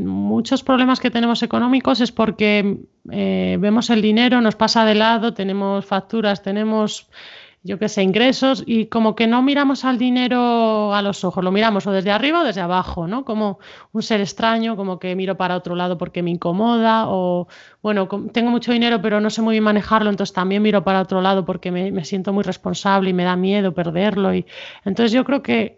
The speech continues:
que es como, como una amistad que necesitas mirarlo a los ojos, o sea, mirarlo cara a cara, reconocerlo, reconocer la importancia que tiene el dinero en tu vida y aceptar su función.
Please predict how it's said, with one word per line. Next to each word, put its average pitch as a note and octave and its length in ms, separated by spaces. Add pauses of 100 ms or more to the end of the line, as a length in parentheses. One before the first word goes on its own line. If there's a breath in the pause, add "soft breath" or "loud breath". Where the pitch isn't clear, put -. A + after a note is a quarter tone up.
(160)
que - 80
es G#3+ 140
como, A3 720 (460)
como G#3 260
una B3+ 140
amistad B3 680 (180)
que G#3 140
necesitas G#3 540
mirarlo A#3+ 400
a A#3+ 60
los G#3+ 200
ojos, G3+ 320
o F3+ 60
sea, F3+ 160
mirarlo F#3+ 380
cara A3+ 200
a A3 80
cara, B3 340
reconocerlo, G3+ 920
reconocer F#3+ 520
la G#3+ 80
importancia G3+ 580
que F#3 100
tiene G3+ 220
el G3 80
dinero F#3+ 280
en G3 120
tu G3+ 140
vida G#3+ 360 (720 soft breath)
y A#3+ 140
aceptar G#3 560
su C4 160
función. F#3+ 640